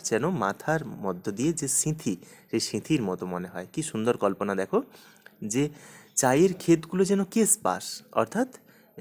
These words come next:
চুল, এবং তার মাঝখান দিয়ে একটা যেন সিঁথি মায়ের, ধরিত্রী মাতার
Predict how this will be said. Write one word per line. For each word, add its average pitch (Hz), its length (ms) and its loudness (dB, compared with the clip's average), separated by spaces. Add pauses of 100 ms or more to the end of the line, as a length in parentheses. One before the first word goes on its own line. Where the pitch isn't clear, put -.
চুল, 110 340 -2 (320)
এবং 135 260 2
তার 127 240 -2
মাঝখান 104 560 -2
দিয়ে 104 260 2 (340)
একটা - 200 -8
যেন 147 140 -2 (200)
সিঁথি - 460 -2 (320)
মায়ের, 87 300 -6 (220)
ধরিত্রী 107 380 -8
মাতার 82 280 -12